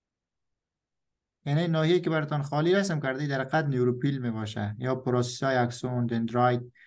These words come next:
و پروسیس های گلایل سیلا در اینا هست، در اطرافش باز اسمال بلو سیل میباشه. خب. یعنی رو باز ببینین، یعنی سرخ سرخ چی معنی می‌کنه؟ آبی هست؟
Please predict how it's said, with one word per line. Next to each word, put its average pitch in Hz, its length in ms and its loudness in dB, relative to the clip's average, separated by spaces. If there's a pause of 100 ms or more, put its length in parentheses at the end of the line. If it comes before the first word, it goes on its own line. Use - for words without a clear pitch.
(380)
و 113 280 0
پروسیس 113 420 -2
های 127 140 0
گلایل 117 300 0
سیلا 113 300 0
در 117 100 -2
اینا 117 200 2
هست، 147 140 0
در 113 140 4
اطرافش 139 380 0
باز 143 160 0
اسمال 123 360 -2
بلو 110 260 -2
سیل 104 260 -6
میباشه. 104 480 -8 (3000)
خب. 113 240 -10 (1120)
یعنی 143 240 6
رو 165 100 8
باز 160 280 6
ببینین، 165 420 4 (240)
یعنی 175 200 4
سرخ 208 260 2
سرخ 202 180 0
چی 226 120 -2
معنی 170 300 2
می‌کنه؟ 113 340 -4 (1700)
آبی 139 200 4
هست؟ 185 320 2